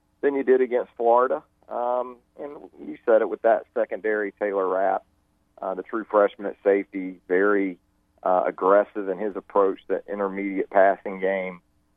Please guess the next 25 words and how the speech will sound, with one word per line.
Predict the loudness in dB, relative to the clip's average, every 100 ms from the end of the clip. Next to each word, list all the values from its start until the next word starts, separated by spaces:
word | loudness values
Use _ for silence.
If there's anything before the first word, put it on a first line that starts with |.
| _ -8
Um, | -4 -4 -6 -8 2
I | 4
think | 6 4
it | 2 2
could | 2
help | 4 2 0
you | -8 -8 _ -4
throw | -2
the | -2
football | -4 -4 0 -2 -2
if | -6
you | -8
run | -6 -4
it | -4
a |
little | -4 -4 -4
bit | -4
early, | -2 -2 -4 -8
because, | -10 0 0 0 _ _ _ _ _ -10
you |
know, | -6
you |
get | 0 2
the | 2
backs | 2 2 2